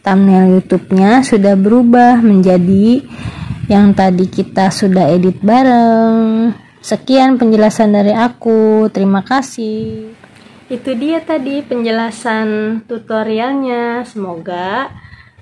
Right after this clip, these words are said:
mudah dipahami ya penjelasanku. Apabila ada yang mau ditanya, silahkan kalian komentar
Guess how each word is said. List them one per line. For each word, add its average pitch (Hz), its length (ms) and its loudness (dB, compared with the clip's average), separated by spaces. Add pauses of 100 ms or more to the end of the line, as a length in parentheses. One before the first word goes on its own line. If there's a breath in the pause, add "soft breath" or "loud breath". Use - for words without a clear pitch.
(140)
mudah 226 320 -4
dipahami 220 720 -4
ya 202 240 -6
penjelasanku. 196 1120 -8 (320 loud breath)
Apabila 214 720 -6
ada 202 160 -6
yang 208 240 -4
mau 202 160 -6
ditanya, 180 800 -10
silahkan 196 800 -10
kalian 202 480 -8
komentar 202 640 -8